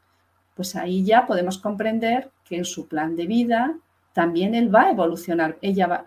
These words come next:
él o ella va a evolucionar con esa experiencia, ¿no? Y entonces aprender a respetar su experiencia y lo que nosotros podamos trabajar del sistema familiar siempre les va a liberar.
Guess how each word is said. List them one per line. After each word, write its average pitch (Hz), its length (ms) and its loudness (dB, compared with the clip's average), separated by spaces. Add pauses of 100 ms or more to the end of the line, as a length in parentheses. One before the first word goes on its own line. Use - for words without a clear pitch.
él 214 240 -2
o 185 100 2
ella 226 260 -2
va 285 80 0
a 254 40 0
evolucionar 165 680 -2
con 147 140 -6
esa 160 160 -12
experiencia, 143 840 -8
¿no? 175 240 -14 (960)
Y 185 100 0
entonces 175 400 -4
aprender 180 420 4
a 190 100 10
respetar 196 600 -2
su - 120 -8
experiencia 254 800 -2
y 208 120 -4
lo 190 160 2
que 185 80 -4
nosotros 254 380 -4
podamos 262 420 0
trabajar 240 480 2
del 190 120 -2
sistema 202 460 -4
familiar 247 460 0
siempre 277 480 2
les 196 200 -2
va 196 80 2
a 208 40 2
liberar. 156 460 -4